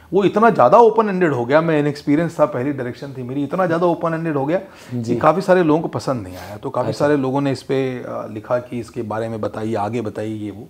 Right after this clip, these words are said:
Speaker 1: तो मैंने और मेरे पार्टनर ने इन किरदारों को लेके इसका एपिसोड टू, एपिसोड थ्री भी लिख लिया था
Speaker 2: हाँ।
Speaker 1: और हम बनाना चाहते थे। But unfortunately वो किरदार भी बहुत बिजी हो गए अपने दूसरे एक्टिंग शेड्यूल्स में
Speaker 2: अच्छा।
Speaker 1: और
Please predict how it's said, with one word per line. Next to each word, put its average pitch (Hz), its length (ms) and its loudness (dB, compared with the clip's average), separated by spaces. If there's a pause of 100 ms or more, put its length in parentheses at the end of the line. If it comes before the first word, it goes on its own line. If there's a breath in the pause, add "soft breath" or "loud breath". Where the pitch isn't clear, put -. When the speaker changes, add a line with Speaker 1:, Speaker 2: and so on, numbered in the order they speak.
(100)
Speaker 1:
तो 143 80 -6
मैंने 160 180 0
और 220 60 6
मेरे 214 200 2
पार्टनर 185 400 0
ने 185 280 -4
इन 170 240 -6
किरदारों 147 420 0
को 160 120 -6
लेके 143 340 -2
इसका - 260 0
एपिसोड 135 520 -2
टू, 175 120 2
एपिसोड 139 500 -4
थ्री 147 180 -4
भी 147 100 0
लिख 120 220 -4
लिया 104 180 -8
था - 240 -12 (140)
Speaker 2:
हाँ। 113 140 -12
Speaker 1:
और 117 140 -4
हम 127 120 0
बनाना 117 260 -2
चाहते 110 360 -8
थे। 104 120 -18 (600 soft breath)
But 165 100 -2
unfortunately 208 760 0
वो 214 80 2
किरदार 147 420 4
भी 196 260 -2
बहुत 165 240 -2
बिजी 151 260 0
हो 165 160 6
गए 165 100 4
अपने 165 180 2
दूसरे 131 340 0
एक्टिंग 151 260 -4
शेड्यूल्स 151 440 -4
में 151 120 -2
Speaker 2:
अच्छा। 151 140 -2
Speaker 1:
और 143 400 2